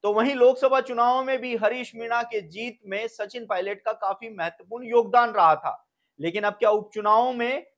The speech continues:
सचिन पायलट खुद ही अपनी पार्टी को हराने के लिए मैदान में उतरे हुए हैं? फिलहाल राजनीतिक गलियारों में चर्चाएं ये है कि सचिन पायलट की पूरी टीम नरेश मीणा को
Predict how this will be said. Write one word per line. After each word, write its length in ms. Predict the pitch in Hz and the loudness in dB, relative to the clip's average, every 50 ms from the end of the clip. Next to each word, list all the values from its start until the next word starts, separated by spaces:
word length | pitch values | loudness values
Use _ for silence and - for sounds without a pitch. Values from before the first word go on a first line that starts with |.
| _ _ | _ _
सचिन 380 | - - 220 220 247 262 247 226 | -4 -4 -4 -2 -4 -8 -6 -4
पायलट 480 | 233 208 208 220 233 240 233 233 - _ - | -2 0 0 0 0 0 -2 -4 -8 _ -10
खुद 180 | 247 262 247 | -8 -8 -6
ही 100 | 262 247 247 | -4 -2 -2
अपनी 260 | 247 247 220 220 220 | -2 -4 -6 -8 -6
पार्टी 360 | 220 208 196 202 202 - 254 226 | -4 -2 -2 -2 -4 -6 -6 -2
को 160 | - 202 175 | -2 0 0
हराने 340 | 147 160 175 180 196 220 220 | 0 0 0 0 -2 -4 -6
के 140 | 226 220 | -6 -8
लिए 240 | 196 190 196 202 214 196 | -8 -6 -4 -4 -4 -4
मैदान 420 | 170 160 156 156 185 202 214 220 | -4 -4 0 2 2 2 0 -2
में 260 | 208 196 196 214 - _ _ _ _ - | -4 -8 -10 -10 -10 _ _ _ _ -10
उतरे 280 | 226 196 240 262 277 | -8 -6 -2 2 2
हुए 260 | 269 254 254 254 254 | 2 2 0 -2 -6
हैं? 220 | 240 202 185 123 - _ _ _ _ _ _ _ _ - | -8 -10 -10 -14 -18 _ _ _ _ _ _ _ _ 0
फिलहाल 360 | 196 196 208 233 262 269 254 240 - _ _ _ _ _ _ - | 4 6 6 6 6 4 0 -6 -10 _ _ _ _ _ _ 0
राजनीतिक 440 | 175 180 190 196 208 226 220 254 196 | 0 2 2 0 -2 -6 -8 -4 -2
गलियारों 400 | 220 214 214 220 220 226 240 240 | -2 0 4 4 4 4 2 0
में 100 | 240 240 233 | -4 -4 -4
चर्चाएं 420 | 233 214 202 - - 226 226 233 | -4 -4 -2 -2 0 0 0 0
ये 280 | 226 202 196 214 226 214 | -2 2 2 4 4 4
है 140 | 220 226 233 | 2 0 -2
कि 120 | 226 233 220 | -4 -6 -8
सचिन 320 | - 226 220 233 254 233 | -6 -6 -6 -6 -6 -4
पायलट 340 | 226 220 208 220 226 233 233 | -2 0 0 0 0 -4 -6
की 100 | - 240 | -10 -18
पूरी 300 | - _ 247 262 262 262 | -20 _ -16 -14 -14 -14
टीम 180 | 202 240 240 240 | -14 -14 -14 -8
नरेश 320 | 226 226 226 247 247 240 233 | -4 -4 -4 -4 -6 -8 -10
मीणा 240 | 233 240 233 240 240 240 | -14 -8 -4 -4 -4 -4
को 420 | 240 240 240 247 262 262 _ | -2 -2 0 0 0 -2 _